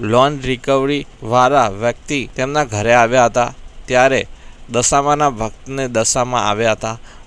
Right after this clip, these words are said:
અને તેમને ધૂણવા લાગ્યા હતા અને તેમને કહ્યું હતું કે આ વાહન તમે લઈ ના જતા, અત્યારે હાલમાં મારો દીકરો ખૂબ જ મુશ્કેલી ઘડીમાં છે. મિત્રો, આ વીડિયો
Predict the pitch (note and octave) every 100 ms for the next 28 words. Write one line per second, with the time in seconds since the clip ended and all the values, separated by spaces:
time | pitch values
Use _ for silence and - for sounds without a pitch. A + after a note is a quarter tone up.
0 | - A#2+ D3+ A#2+ B2 C3 A#2 G2+ G#2 A2+
1 | A#2 G#2+ G2+ G2 G2 - - - - -
2 | - A#2+ D3 B2+ B2 C#3 A2+ A#2+ A#2+ C3
3 | A2+ B2+ A#2+ - - D3 - - - -
4 | - - C3+ C3+ - - - A#2 A2+ A#2
5 | C#3 B2+ - - B2+ D3 A#2 - G#2+ G2+
6 | A#2 C3+ C3+ C3 A#2 A2+ A2 G2 G2 -
7 | - - - D3 C#3+ A2+ A2+ B2 C3 B2
8 | A#2+ A#2 B2 A2+ - B2 B2+ - - -
9 | C#3 C#3+ D#3 C#3 - - A#2+ - C#3+ B2+
10 | C3+ A2+ A2 A#2 A#2 A2 - G#2+ G#2 -
11 | A2 A2+ C#3+ - A#2+ C3 C3 C#3 C#3+